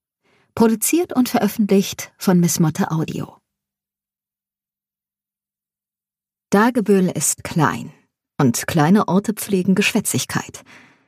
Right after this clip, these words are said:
Besonders im Winter, wenn der Ort nicht von Touristen überschwemmt ist, die der Bevölkerung jede Menge Stoff für Klatsch bieten.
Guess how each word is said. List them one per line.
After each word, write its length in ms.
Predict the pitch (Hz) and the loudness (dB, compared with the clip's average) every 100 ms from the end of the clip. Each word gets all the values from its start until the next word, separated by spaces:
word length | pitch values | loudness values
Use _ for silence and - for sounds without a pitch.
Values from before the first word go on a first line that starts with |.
| _ _ | _ _
Besonders 420 | 185 208 233 214 | 0 4 4 4
im 120 | 196 175 | 4 4
Winter, 440 | 208 196 147 82 | 4 2 -4 -6
wenn 120 | 104 | -2
der 160 | 131 - | 0 2
Ort 220 | 151 - | 0 0
nicht 200 | 131 - | -4 -2
von 140 | 147 | -2
Touristen 380 | 127 - 151 - | 0 0 -2 0
überschwemmt 480 | 123 143 - 135 131 | 0 0 2 2 2
ist, 260 | 135 135 - - - | 2 0 -4 -10 -10
die 120 | - | -2
der 100 | 135 | 0
Bevölkerung 680 | 113 143 165 151 147 131 147 | 0 0 0 0 0 2 2
jede 240 | 135 165 160 | 4 2 2
Menge 240 | 143 139 | 0 0
Stoff 300 | 143 - 160 | 0 0 -2
für 180 | - 170 | -2 -4
Klatsch 480 | - 139 - - - | -2 -4 -2 -2 -2
bieten. 400 | - - - | -6 -6 -6